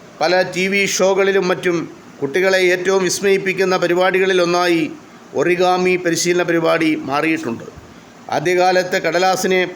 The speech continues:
പല രീതിയിൽ മടക്കി മാത്രമായിരുന്നു ഒറിഗാമിയിൽ കലാരൂപങ്ങൾ ഉണ്ടാക്കിയിരുന്നത്. ഇന്ന് കടലാസ് പശ ഉപയോഗിച്ച് യോജിപ്പിക്കാ-, യോജിപ്പിക്കാനോ കത്രിക കൊണ്ട് മുറിക്കുവാനോ ഒന്നും പാടില്ലായിരുന്നു.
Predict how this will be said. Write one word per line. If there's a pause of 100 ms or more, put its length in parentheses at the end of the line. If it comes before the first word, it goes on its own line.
(120)
പല
രീതിയിൽ
മടക്കി
മാത്രമായിരുന്നു (640)
ഒറിഗാമിയിൽ
കലാരൂപങ്ങൾ (120)
ഉണ്ടാക്കിയിരുന്നത്. (840)
ഇന്ന്
കടലാസ്
പശ (240)
ഉപയോഗിച്ച്
യോജിപ്പിക്കാ-, (360)
യോജിപ്പിക്കാനോ (460)
കത്രിക
കൊണ്ട്
മുറിക്കുവാനോ
ഒന്നും
പാടില്ലായിരുന്നു.